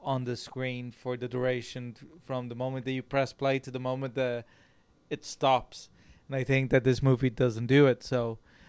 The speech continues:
and if it does, I don't know. I didn't say through the credits enough that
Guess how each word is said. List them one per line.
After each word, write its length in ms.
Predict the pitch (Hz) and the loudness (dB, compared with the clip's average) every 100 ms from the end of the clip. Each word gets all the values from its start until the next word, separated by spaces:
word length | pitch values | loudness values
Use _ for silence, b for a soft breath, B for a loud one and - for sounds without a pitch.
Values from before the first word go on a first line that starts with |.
| b | b
and 160 | 175 156 | 4 6
if 140 | 151 | 10
it 280 | 151 123 - | 8 6 0
does, 400 | 143 143 160 - - b - | 4 4 4 0 -16 b 0
I 120 | 143 | 2
don't 160 | 139 135 | 4 2
know. 200 | 123 120 | 0 -2
I 80 | 143 | -2
didn't 240 | 143 160 | 0 0
say 180 | - 143 | 2 -2
through 220 | - 143 | 0 -4
the 120 | 131 131 | -2 -2
credits 500 | 139 131 127 - 135 | 0 0 -2 -4 -6
enough 340 | 123 127 - | -2 -4 -2
that 220 | 135 127 | -2 -2